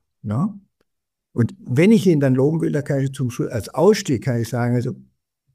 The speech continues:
bitte, äh, du hast Verständnis dafür, dass ich ein bisschen drauf achte, äh, dass der Musikunterricht pünktlich beginnt. Aber ansonsten bist du, bin ich mit dir sehr, sehr zufrieden." Das kann ich als Ausstieg schon machen,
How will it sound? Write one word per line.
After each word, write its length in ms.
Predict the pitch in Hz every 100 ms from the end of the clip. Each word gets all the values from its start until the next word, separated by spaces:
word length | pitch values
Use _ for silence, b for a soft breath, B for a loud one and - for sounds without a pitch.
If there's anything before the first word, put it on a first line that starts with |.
| _
bitte, 500 | 135 135 127 110 107
äh, 480 | - 113 113 110 120 _ _ _
du 60 | 104
hast 140 | 113
Verständnis 520 | - 113 117 123 139
dafür, 280 | 135 117 127
dass 180 | 117 107
ich 40 |
ein 80 | 110
bisschen 300 | 123 - 120
drauf 260 | 117 113 120
achte, 840 | 117 - 139 120 117 - 123 110
äh, 20 |
dass 220 | - 120 -
der 80 |
Musikunterricht 1200 | 101 113 - 113 - _ _ _ - 117 113 101 -
pünktlich 400 | 156 156 156 -
beginnt. 420 | 143 143 131 135 b b b _ _ _ _ _ _
Aber 200 | - 107
ansonsten 640 | 101 - - - 110 117 113
bist 200 | 107 -
du, 100 | 113 107 - _ _ _
bin 140 | 117 101
ich 80 | 101
mit 140 | 95
dir 100 | 104
sehr, 200 | 98 98
sehr 160 | 107 101
zufrieden." 460 | 107 - 90 69
Das 160 | 69 -
kann 120 | 135
ich 80 | 135
als 120 | 131
Ausstieg 600 | - 117 135 135 123 -
schon 260 | - 110 101
machen, 340 | 76 - 104